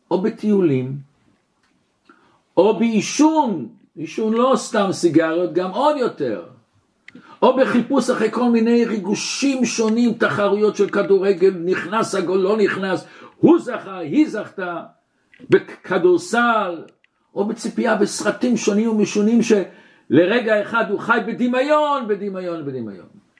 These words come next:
הוא מחפש לברוח מהחיים. הוא מחפש לברוח מעצמו.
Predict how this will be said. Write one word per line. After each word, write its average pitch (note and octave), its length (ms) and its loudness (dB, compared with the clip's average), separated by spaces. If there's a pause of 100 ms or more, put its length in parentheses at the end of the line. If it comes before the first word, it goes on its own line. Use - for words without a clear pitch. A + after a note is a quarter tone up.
(1200)
הוא C3+ 100 4
מחפש G#3 1200 -2 (580)
לברוח F3+ 920 2
מהחיים. A#2+ 580 -14 (1400)
הוא E3+ 120 4
מחפש G#3+ 1120 0 (240)
לברוח D#3+ 600 0
מעצמו. G#2+ 560 -12